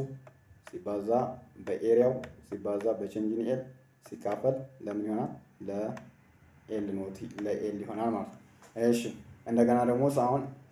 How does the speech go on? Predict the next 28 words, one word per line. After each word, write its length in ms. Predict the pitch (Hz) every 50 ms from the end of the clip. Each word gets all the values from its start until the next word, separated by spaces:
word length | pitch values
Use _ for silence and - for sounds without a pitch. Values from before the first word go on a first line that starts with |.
| - - -
ቼንጅ 260 | - 135 123 123 120
ኢን 100 | 131 135 135 135
ኤልን 280 | 131 123 123 127 123 123 120
ፈልጉ 300 | 120 131 120 120 120 117 117
ብትባሉ፣ 360 | 113 117 117 113 117 110 107 104 - -
ቼንጅ 260 | - - - 110 113 120
ኢን 80 | 117 113
ኤልን 220 | 117 117 120 120 117
ለመፈለግ 420 | 117 117 117 117 123 117 120 120
ደግሞ 180 | 123 139 151 160 156
ፎርስ 280 | - 113 110 117 120 -
ታይምስ 300 | - 110 110 110 110 - -
ኤል 180 | 135 160 185 196 - - - - - - - -
which 180 | - - 110 117
is 80 | 113
equal 260 | 110 107 120 117 127 135
to፣ 140 | 131 160 160 - - -
እ፣ 120 | - 110 110 110 107 107 104 104 104 104 107 107 107 107 -
ፎርስ 240 | - 117 117 117 117 117 117 113 -
ታይምስ 340 | - 120 113 113 117 117 117
ኤል 160 | 147 160 151 127 107 95
ዘ 100 | 101 107
ሆል 160 | 110 113 113
ኦቨር 240 | 107 107 113 135 139 - 135 - - - - - -
ያንግስ 400 | 110 110 110 110 107 127 127 - 120
ሞጁለስ፣ 400 | 117 107 107 110 117 135 - - - - - - - - - - - _ _ -
እ፣ 140 | - 113 107 98 - - - - _ _ _ - - - -
ሲባዛ 320 | 110 101 101 104 104 101